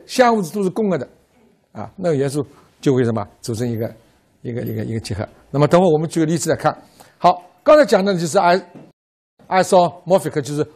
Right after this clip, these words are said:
同构的，同构的，就是元素，一个群跟一个另外一群元素数目相等，而且它在乘法表的地位是一一对应的。就像我们刚才讲的，四个矩阵跟什么，一个什么，啊，正一、负一，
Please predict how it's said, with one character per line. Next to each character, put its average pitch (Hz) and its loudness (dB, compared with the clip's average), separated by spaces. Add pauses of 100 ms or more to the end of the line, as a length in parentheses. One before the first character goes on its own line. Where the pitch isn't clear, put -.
(280)
同 175 2
构 214 2
的， - -8 (840)
同 143 -4
构 143 0
的， 113 -2 (160)
就 202 2
是 196 4 (160)
元 240 6
素， 226 -8 (560)
一 262 0
个 277 6
群 208 2
跟 220 0
一 226 2
个 226 4
另 185 0
外 220 6
一 180 4
群 180 2
元 165 2
素 208 -2
数 196 -6
目 175 -4
相 143 -2
等， 113 -8 (400)
而 185 4
且 208 4
它 247 2
在 233 6
乘 220 -4
法 247 2
表 196 4
的 185 2
地 208 -4
位 180 4
是 147 -4
一 170 -2
一 156 4
对 160 -2
应 120 -4
的。 92 -10 (640)
就 180 0
像 185 6
我 151 0
们 160 -4
刚 185 4
才 165 -2
讲 131 -4
的， 143 -2 (360)
四 - -4
个 208 4
矩 208 -4
阵 190 2 (680)
跟 185 2
什 151 2
么， 147 0 (360)
一 160 -4
个 151 2
什 135 -4
么， 127 -4 (320)
啊， 139 0
正 185 0
一、 180 0
负 175 -6
一， 170 0